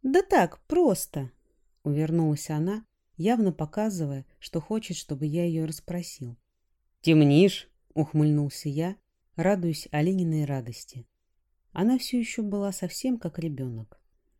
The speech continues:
Радовалась просто тому, что живёт. «Я тебе принёс солнечный город и кое-что ещё. Вот, смотри. Одни из моих любимых книг».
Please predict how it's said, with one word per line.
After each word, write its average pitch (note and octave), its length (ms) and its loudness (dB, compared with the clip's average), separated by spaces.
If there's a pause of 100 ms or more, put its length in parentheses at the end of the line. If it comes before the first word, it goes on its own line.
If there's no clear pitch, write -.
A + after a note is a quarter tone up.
(240)
Радовалась E3+ 600 4
просто F3+ 360 -4
тому, F3+ 360 -2
что - 220 -4
живёт. E3+ 540 -4 (600)
«Я C#3 260 4
тебе D#3+ 240 0
принёс E3 400 4
солнечный D#3+ 540 2
город C3+ 480 -4 (340)
и D3+ 120 0
кое-что D3+ 420 0
ещё. D3+ 500 -2 (340)
Вот, D3+ 360 4
смотри. D3+ 560 0 (680)
Одни D#3 440 4
из D3+ 80 2
моих D3+ 260 4
любимых D3+ 480 0
книг». C3 460 -4